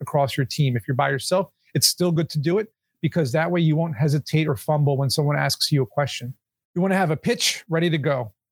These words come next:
right? Uh, if somebody asks you, "What's your movie about?" What's your, tell them your log line. If somebody asks you, "What's your app about?" That's why it's called an elevator pitch.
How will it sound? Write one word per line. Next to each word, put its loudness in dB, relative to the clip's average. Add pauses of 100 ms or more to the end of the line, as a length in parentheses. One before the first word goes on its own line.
(120)
right? -2 (140)
Uh, 2
if 0
somebody 2
asks -2
you, 2
"What's -2
your -2
movie 2
about?" 0 (320)
What's 0
your, -4 (140)
tell 0
them 0
your 0
log 0
line. -2 (360)
If 0
somebody 0
asks 0
you, 2
"What's -2
your -6
app 0
about?" 0 (1120)
That's -2
why 2
it's -4
called 0
an 0
elevator 0
pitch. -4